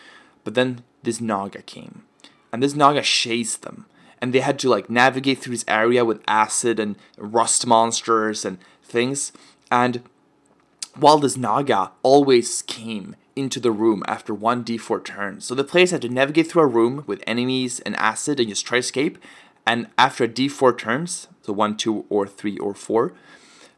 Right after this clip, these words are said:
the Naga would burst into the room and start chasing and try to attack the players.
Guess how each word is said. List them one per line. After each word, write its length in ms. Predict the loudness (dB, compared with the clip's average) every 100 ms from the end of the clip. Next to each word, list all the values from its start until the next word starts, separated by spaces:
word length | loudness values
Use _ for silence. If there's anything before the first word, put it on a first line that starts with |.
| _
the 80 | 2
Naga 260 | 6 8 6
would 160 | 6
burst 240 | 8 8 8
into 140 | 2
the 60 | 4
room 160 | 4
and 80 | 2
start 200 | 0 -2
chasing 360 | 2 4 2 0
and 60 |
try 140 | -6 -6
to 40 |
attack 280 | -2 -2 -4
the 60 |
players. 580 | -8 -4 -2 -2 -6 -12